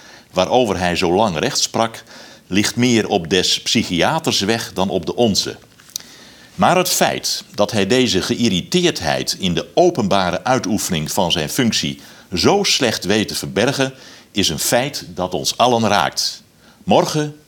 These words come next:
kunnen wij ook voor zijn rechterstoel staan. Dit kinderachtige, beledigende en treiterende optreden tegenover een representatieve figuur als de heer Van den Burg is een openlijke provocatie voor het Friese volk in het algemeen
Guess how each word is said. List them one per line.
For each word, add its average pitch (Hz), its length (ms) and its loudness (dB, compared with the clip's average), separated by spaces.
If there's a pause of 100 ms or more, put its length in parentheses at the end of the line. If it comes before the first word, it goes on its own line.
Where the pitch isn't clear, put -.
kunnen 98 260 2
wij 117 340 2
ook 131 240 0
voor 101 240 0
zijn 95 240 0
rechterstoel 78 560 -4
staan. 62 420 -2 (840)
Dit 143 320 0
kinderachtige, 78 1000 -2
beledigende 87 840 2 (160)
en 85 220 -4
treiterende 147 680 0
optreden 151 720 0 (420)
tegenover 104 580 2
een 82 200 -2
representatieve 90 960 -2
figuur 101 540 0
als 85 200 -2
de 82 80 -2
heer 95 240 2
Van 80 140 -8
den 69 160 -6
Burg 160 380 0 (380)
is 101 160 0
een 80 140 0 (100)
openlijke 147 560 2
provocatie 110 960 0
voor 82 200 -4
het 101 100 -8
Friese - 300 -2
volk 156 360 0
in - 100 -6
het 85 140 -4
algemeen 95 640 -2